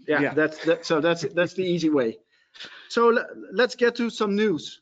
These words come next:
Speaker 1: So, uh, over the past years, uh, we have connected, uh, over, uh, one hundred thousand, uh,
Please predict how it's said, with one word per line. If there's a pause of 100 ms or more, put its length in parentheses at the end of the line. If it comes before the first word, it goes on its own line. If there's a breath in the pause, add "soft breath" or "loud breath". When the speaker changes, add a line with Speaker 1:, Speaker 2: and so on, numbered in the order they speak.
(120)
Speaker 1:
So,
uh,
over
the
past
years,
uh,
we
have
connected,
uh,
over,
uh,
one
hundred
thousand,
uh,